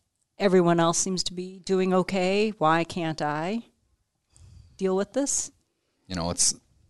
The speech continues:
Speaker 2: the old, "You can't help anyone if you're not taking care of yourself," and it's reminding people of that, and that's just as important, if not more important, because if you're not doing well, you're not gonna be around, and think of how many other hundreds or thousands of people you're not gonna be able to help down the road because you didn't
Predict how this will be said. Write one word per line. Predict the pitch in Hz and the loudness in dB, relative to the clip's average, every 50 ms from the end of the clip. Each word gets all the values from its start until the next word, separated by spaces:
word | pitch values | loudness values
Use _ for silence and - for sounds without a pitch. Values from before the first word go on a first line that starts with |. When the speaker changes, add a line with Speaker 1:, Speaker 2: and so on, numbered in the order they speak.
| _ _ _ _ _ _ - | _ _ _ _ _ _ -8
Speaker 2:
the | 104 95 92 | -6 -4 -2
old, | 87 87 87 82 82 80 | -2 -2 -4 -4 -8 -12
"You | 90 | -8
can't | 85 - 127 113 98 95 | 0 2 4 4 4 2
help | - - 104 92 - | 4 4 4 4 4
anyone | 98 90 87 85 82 82 | 0 -2 -2 -2 -4 -6
if | 78 - | -6 -6
you're | - 82 | -6 -4
not | 85 85 - 87 | -4 -4 -4 -4
taking | - 92 85 87 82 | -4 -4 -4 -4 -6
care | - 90 80 76 | -4 -4 -4 -4
of | 71 | -4
yourself," | 80 80 73 - - - 85 76 76 - - | -6 -4 0 0 2 2 2 0 -2 -2 -6
and | 85 82 | -10 -10
it's | 80 78 - | -8 -8 -6
reminding | 87 85 87 87 87 85 82 80 82 - | -6 -4 -4 -4 -4 -4 -6 -8 -8 -6
people | 95 90 - 85 85 | -6 -6 -4 -4 -4
of | 82 78 73 80 | -4 -4 -4 -4
that, | 80 71 69 73 - - | -2 -2 -2 -4 -6 -10
and | 82 78 80 80 80 | -18 -18 -18 -18 -14
that's | 78 78 - - - | -10 -4 -2 -2 -2
just | - - - - 87 85 - - | -2 -4 -6 -4 -2 -2 -2 -2
as | 92 85 87 | -2 -4 -4
important, | 87 80 - 98 73 87 87 | -6 -4 -2 -2 -2 -2 -6
if | - - | -6 -4
not | 90 85 - | -4 -4 -4
more | - 98 104 | -4 -4 -4
important, | 90 78 - 85 80 85 104 | -4 -4 -4 -6 -6 -6 -8
because | 101 - - - - | -12 -12 -14 -12 -12
if | - - - | -12 -10 -8
you're | 110 139 | -6 -4
not | 135 92 92 - 95 | -4 -4 -4 -4 -4
doing | 107 104 92 85 85 | -4 -2 -2 -4 -4
well, | 80 78 85 87 | -6 -6 -6 -4
you're | 92 98 | -4 -2
not | 98 92 78 | -2 -4 -4
gonna | 80 82 | -6 -10
be | 78 82 | -8 -8
around, | 76 73 73 73 78 82 92 85 | -8 -8 -8 -8 -8 -8 -8 -10
and | 82 78 78 - | -10 -10 -12 -10
think | - 87 76 | -12 -12 -12
of | - - | -10 -8
how | 85 82 | -8 -8
many | 82 85 80 82 | -6 -6 -6 -6
other | 82 82 82 78 78 | -6 -4 -4 -6 -6
hundreds | - 85 85 82 78 78 - | -6 -8 -10 -10 -8 -8 -8
or | 76 71 | -8 -4
thousands | - 95 95 92 90 95 87 87 | 0 0 2 2 0 -2 -4 -6
of | 80 | -8
people | - 92 87 - 82 85 | -8 -10 -8 -8 -8 -6
you're | 85 101 110 | -4 -4 -2
not | 107 110 110 | -2 -2 -4
gonna | - 107 95 | -6 -8 -6
be | 95 | -4
able | 95 92 85 | -4 -4 -4
to | 87 82 | -4 -2
help | 95 90 - - | -2 -4 -4 -6
down | 87 82 82 82 | -8 -8 -6 -6
the | 80 80 | -6 -4
road | 90 95 87 82 82 82 | -4 -4 -2 -4 -6 -8
because | - - - - 82 76 85 | -12 -18 -16 -14 -12 -10 -10
you | 87 85 | -10 -8
didn't | 80 85 - 85 85 78 | -8 -8 -8 -8 -12 -14